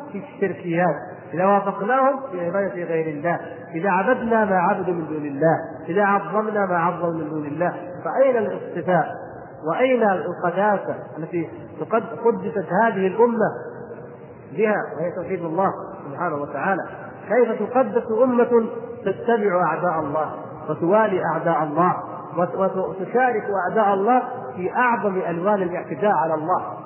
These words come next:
وهو الاعتداء على ألوهية الله سبحانه وتعالى والشرك به؟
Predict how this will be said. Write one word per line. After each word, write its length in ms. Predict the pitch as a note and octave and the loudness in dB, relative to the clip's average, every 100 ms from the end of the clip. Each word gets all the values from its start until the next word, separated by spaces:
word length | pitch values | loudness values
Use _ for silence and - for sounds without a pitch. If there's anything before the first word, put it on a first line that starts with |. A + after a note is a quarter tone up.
| - | 0
وهو 160 | D#3+ | 0
الاعتداء 400 | D#3+ D#3 D#3+ G3+ | 0 -2 -2 0
على 260 | F3 E3 D3+ | 0 2 0
ألوهية 460 | D3+ D3+ F#3 D3+ | 0 -2 -2 -2
الله 260 | D3 D#3+ E3 - - - | -2 0 0 -2 -12 -10
سبحانه 300 | C#3 E3 D#3+ C#3+ | -4 -2 -2 -4
وتعالى 420 | C#3 C#3 E3+ C#3+ - - - - | -4 -2 -2 -2 -8 -14 -14 -8
والشرك 500 | D#3+ - G#3 E3+ D#3+ | -8 -2 -2 0 -2
به؟ 240 | F3+ D#3 | 0 -2